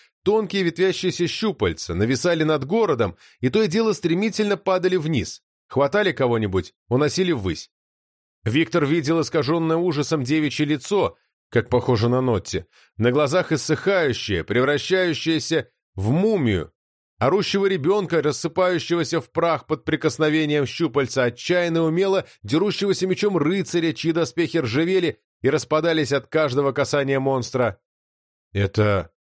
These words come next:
уже есть?» — спросил Виктор в ужасе. «Было, есть, будет, какая разница-то?»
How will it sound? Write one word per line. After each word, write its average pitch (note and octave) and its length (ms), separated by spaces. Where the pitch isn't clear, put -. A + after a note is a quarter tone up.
уже G#2+ 280
есть?» — C3 500
спросил A2+ 460
Виктор A#2 340
в G2 100
ужасе. F#2+ 460
«Было, E3+ 640
есть, C3+ 520
будет, A#2+ 440
какая A3 280
разница-то?» A#2+ 640